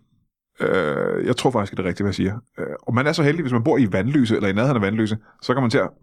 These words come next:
så kan man opleve det her live, Brian Mørk Show live. Vi har gjort det her mange gange før. Vi, vi har taget på turné i flere år i træk,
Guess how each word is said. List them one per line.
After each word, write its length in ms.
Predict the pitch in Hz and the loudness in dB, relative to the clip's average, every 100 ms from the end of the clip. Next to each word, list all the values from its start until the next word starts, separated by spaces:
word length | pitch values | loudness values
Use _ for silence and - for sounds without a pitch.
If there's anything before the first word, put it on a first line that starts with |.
| - | -6
så 100 | 156 | -2
kan 60 | 151 | 0
man 100 | 110 | 0
opleve 260 | - 180 | 2 2
det 100 | 107 | 4
her 280 | 101 73 52 | 0 0 -2
live, 100 | 58 - 117 | -6 -6 -2
Brian 120 | 104 | 0
Mørk 140 | 101 | 0
Show 140 | 110 107 | -2 -2
live. 220 | - - - - _ | -2 -6 -14 -20 _
Vi 60 | 127 | 2
har 80 | |
gjort 160 | 127 147 | 4 2
det 80 | 113 | 2
her 40 | |
mange 160 | 95 92 | 0 -2
gange 160 | 82 - | -4 -2
før. 240 | 92 - 113 | -2 -2 -2
Vi, 60 | |
vi 240 | 101 98 104 | -2 0 -2
har 40 | |
taget 160 | 98 85 | 0 -2
på 60 | 82 | -2
turné 320 | 92 110 - - | 0 -2 -4 -6
i 340 | 104 69 76 - | -6 -4 -6 0
flere 180 | 123 | 0
år 100 | 101 | 2
i 20 | 104 | 0
træk, 200 | 107 | -2